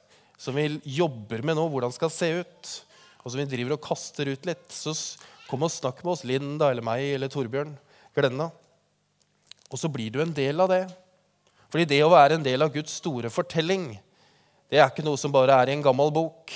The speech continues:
men det er liv, og det er vekst. Ja. Takk og lov. Nå skal jeg runde av nesten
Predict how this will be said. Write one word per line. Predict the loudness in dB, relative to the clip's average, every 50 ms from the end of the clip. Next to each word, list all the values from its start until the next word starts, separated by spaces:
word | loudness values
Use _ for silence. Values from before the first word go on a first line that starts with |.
| -16 -16 -18 _ _ _ _ _ _ _ _ _ _ _ _ _ _ _ _ _ _ _ _ _ _ _ _ _ _ _ _ -8
men | -2 4
det | 6
er | 6 6
liv, | 4 2 -2 -2 -4 -6 -8 -12 -16 -18 -20 _ _ _ _ _ _ _ _ _ _ _ _ _ _ _
og | -2
det | 2 2
er | 2
vekst. | 2 0 -2 -8 -8 -8 -6 -6 -8 -8 -10 -10 -10 -10 -14 -18 -20 _ _ _ _ _ _ _ _ _ _ _ _ _ _ _ _ _ _ _ _ _ _ _ _ _ _ _ _ _ _ _ _ _ _ _ _ _ _ _ -20 -18
Ja. | -18 -18 -20 _ _ _ _ _ _ _ _ _ _ _ _ _ _ _ _ _ _ _ -14 -14 -14 -16 _ _ _ _ _ _ _ _ _ _ _ _ _ _ _ _ _ _ -6
Takk | -6 -6 -6 -6 -10
og | -10
lov. | -10 -16 -20 -20 -20 -20 _ _ _ _ _ _ _ _ _ _
Nå | -12 -4
skal | 2 6 8
jeg | 10 10 10 8 6 2 0 -2 -2 -2 -2
runde | -4 -4 -4 -2 2 2
av | 2 2 0 -8 -14 _ _ -14 _ -4
nesten | -4 -4 -4 -8 -12 -16